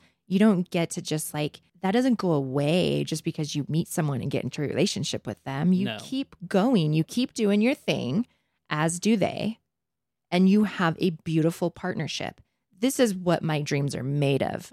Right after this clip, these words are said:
Speaker 1: I mean, everything I'm describing to you right now, this is what I manifest. This is my perfect life on paper. I mean, this is my thoughts. This is me saying, "This is healthy."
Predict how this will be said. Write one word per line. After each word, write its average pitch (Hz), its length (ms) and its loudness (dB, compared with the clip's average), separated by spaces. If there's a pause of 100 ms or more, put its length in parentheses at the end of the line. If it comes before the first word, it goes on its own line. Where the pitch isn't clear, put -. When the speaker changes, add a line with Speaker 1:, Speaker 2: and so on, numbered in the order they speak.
Speaker 1:
I 156 60 -2
mean, 156 160 2
everything 214 380 6
I'm 175 120 4
describing 156 480 -2
to - 120 -2
you 151 80 2
right 147 200 -2
now, 147 240 -4
this 170 360 0
is 156 400 0 (640)
what 160 280 0
I 151 140 2
manifest. 143 800 -2 (120)
This 180 200 -2
is 165 480 2 (880)
my 151 320 2
perfect 175 440 -2
life 147 320 0
on 139 140 -4
paper. 160 380 -2
I - 80 0
mean, 170 220 4
this 196 240 4
is 196 140 4
my 170 140 4
thoughts. 131 420 -4
This 180 180 -2
is 185 140 2
me 180 180 4
saying, 147 540 -2 (800)
"This 165 380 0
is 147 200 -2
healthy." - 560 -12